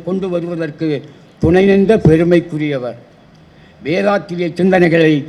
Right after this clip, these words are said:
மக்களிடையே கொண்டு செல்வது மட்டும் எனது நோக்கம் அல்ல. அதற்கு ஆயிரம் ஆயிரம் களங்களும் தளங்களும் உள்ளன. வேதாத்திரிய கல்வியை அடுத்த நிலைக்கு கொண்டு செல்வதே எனது முயற்சி.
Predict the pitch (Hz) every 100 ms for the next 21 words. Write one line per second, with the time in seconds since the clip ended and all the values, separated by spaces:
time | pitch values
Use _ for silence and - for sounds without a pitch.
0 | - - 131 160 175 202 214 202 202 202
1 | 175 190 196 196 185 180 175 156 175 -
2 | 208 156 160 165 160 143 151 151 156 139
3 | 131 139 151 139 135 - - _ _ _
4 | _ _ - - 151 180 156 180 143 -
5 | 143 175 175 170 156 151 151 147 131 147
6 | 156 165 160 170 180 - 131 143 165 165
7 | 160 156 143 135 123 123 - _ _ -
8 | - - - - 131 185 208 220 220 214
9 | 190 165 170 175 170 170 160 151 - -
10 | 139 185 226 254 220 185 190 - 170 -
11 | 175 202 185 175 170 165 160 151 - -
12 | 143 170 170 160 147 180 180 - 156